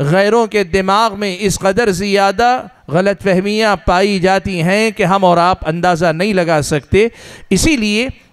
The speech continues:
बात ये आपके सामने रखना चाहता हूँ कि ये हमारी और आपकी ज़िम्मेदारी बनती है कि हम इस पर मेहनत करें कि अपनी अपनी जगह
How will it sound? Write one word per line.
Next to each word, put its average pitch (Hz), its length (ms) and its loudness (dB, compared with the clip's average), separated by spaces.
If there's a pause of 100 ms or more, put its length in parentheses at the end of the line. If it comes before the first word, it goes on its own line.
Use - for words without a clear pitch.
बात 254 340 -4
ये 311 100 -4
आपके 269 300 -4
सामने 220 380 0
रखना 208 340 0
चाहता 185 360 -2
हूँ 262 100 2
कि 262 100 -8
ये 240 120 0
हमारी 214 400 0
और 240 140 2
आपकी 226 340 0
ज़िम्मेदारी 208 680 0
बनती 175 400 -4
है 180 200 0 (360)
कि 214 80 2
हम 302 220 0
इस 302 200 0
पर 311 220 0
मेहनत 254 400 0
करें 233 380 -2
कि 269 100 -6 (100)
अपनी 320 400 0
अपनी 240 320 0
जगह 190 300 2